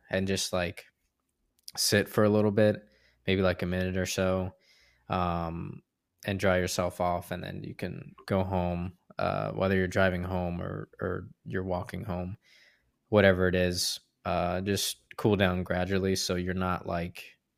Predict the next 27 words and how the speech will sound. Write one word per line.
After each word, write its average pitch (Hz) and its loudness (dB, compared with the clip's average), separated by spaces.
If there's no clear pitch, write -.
getting 101 4
up 90 -2
so 90 0
quickly, 98 0
and 92 -4
then 87 -4
you 95 -4
risk 92 -4
the 92 -6
chance 87 -6
of, 87 -8
like, - -8
I - -6
don't - -10
know, 69 -8
you, 85 -6
um, 50 -4
feeling 104 8
very 90 6
flush 90 4
and, 85 -6
and 92 -2
out 87 -2
of, 90 -12
like, 95 -2
discombobulated, 90 2
basically. - -6